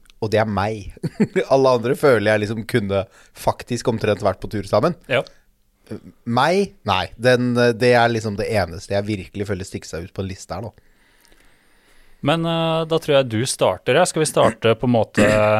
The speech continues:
Speaker 2: <clears throat> vi starter vel med ekspedisjonslederen?
Speaker 1: Ja,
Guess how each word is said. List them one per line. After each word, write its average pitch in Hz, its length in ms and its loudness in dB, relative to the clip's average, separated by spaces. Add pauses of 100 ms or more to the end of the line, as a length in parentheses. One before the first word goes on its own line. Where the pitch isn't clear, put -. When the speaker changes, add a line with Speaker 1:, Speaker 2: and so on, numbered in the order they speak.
(240)
Speaker 2:
<clears throat> - 560 -18
vi 120 80 0
starter 127 360 0
vel 139 120 2
med 101 240 0
ekspedisjonslederen? 107 880 -2 (360)
Speaker 1:
Ja, 285 180 2